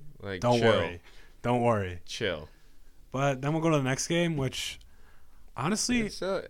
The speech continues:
Speaker 1: uh, it's
Speaker 2: dark
Speaker 1: a
Speaker 2: horse, my game of the week. This was my second option. Call me a homer, but, um,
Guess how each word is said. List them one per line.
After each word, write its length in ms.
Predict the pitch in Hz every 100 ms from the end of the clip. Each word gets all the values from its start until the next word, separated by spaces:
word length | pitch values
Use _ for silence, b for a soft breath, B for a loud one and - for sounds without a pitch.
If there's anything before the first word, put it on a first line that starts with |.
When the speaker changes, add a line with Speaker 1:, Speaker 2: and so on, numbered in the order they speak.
| -
Speaker 1:
uh, 380 | 185 302 320 330 -
it's 100 | -
Speaker 2:
dark 260 | 147 208
Speaker 1:
a 20 | -
Speaker 2:
horse, 420 | 240 247 - -
my 240 | 107 117
game 240 | 123 117 113
of 80 |
the 80 | 104
week. 380 | 98 92 82 - -
This 180 | 143
was 120 | 180 151
my 140 | 143
second 340 | - 120 110
option. 440 | 95 90 - 85 80 - - - - - - - -
Call 160 | 127
me 120 | 131 131
a 60 |
homer, 300 | 123 113 90
but, 280 | 80 82 80
um, 140 | -